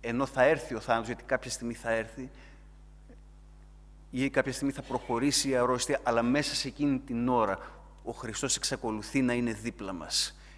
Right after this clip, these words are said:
Εξακολουθεί να μας αγαπάει, εξακολουθεί να στέκεται στο πλευρό μας, εξακολουθεί να είναι κυρίαρχος. Και πολλές φορές δεν μπορούμε να εξηγήσουμε το γιατί.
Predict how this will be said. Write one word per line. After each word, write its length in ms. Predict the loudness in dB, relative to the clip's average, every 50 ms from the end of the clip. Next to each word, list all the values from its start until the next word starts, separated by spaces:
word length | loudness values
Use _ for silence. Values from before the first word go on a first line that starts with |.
| -16
Εξακολουθεί 420 | -12 -8 -8 -6 -6 -6 -6 -4 -4
να 80 | -4
μας 220 | -2 -2 -4 -4 -4
αγαπάει, 580 | -4 -2 -2 -2 2 4 6 6 6 6 2 -4 -10 -16 -16
εξακολουθεί 440 | -12 -10 -10 -8 -8 -10 -10 -6 -6
να 80 | -6 -4
στέκεται 400 | -4 -4 -4 -4 -4 -6 -8 -8
στο 140 | -8 -10 -10
πλευρό 380 | -10 -10 -8 -4 -2 -2 -2
μας, 300 | -2 -2 -4 -6 -8 -12 -14 -20 -20 -20 -16
εξακολουθεί 540 | -12 -8 -8 -6 -6 -6 -6 -6 -6 -4 -2
να 120 | -2 0 0
είναι 180 | -2 -2 -4
κυρίαρχος. 1120 | -6 -8 -10 -8 -6 -6 -4 -4 -4 -4 -6 -8 -10 -14 -14 -10 -8 -8 -8 -8 -8 -12 -18 -20 -20 -20 -20 -20 -20 -20 -20 -20 -20 -20 -20 -20 -20 -20 -20 -20 -20 -20 -20 -20 -20 -20 -20 -20 -14
Και 100 | -12 -8
πολλές 220 | -4 -2 -2 -2 0
φορές 160 | 0 0 0
δεν 80 | 2 2
μπορούμε 260 | 4 4 4 4 2
να 80 | 2
εξηγήσουμε 760 | 2 2 2 2 2 0 0 -2 -2 -2 0 0 0 0 -2 -2
το 120 | -2 -6
γιατί. 520 | -6 -2 -2 -4 -4 -4 -8 -8 -8 -10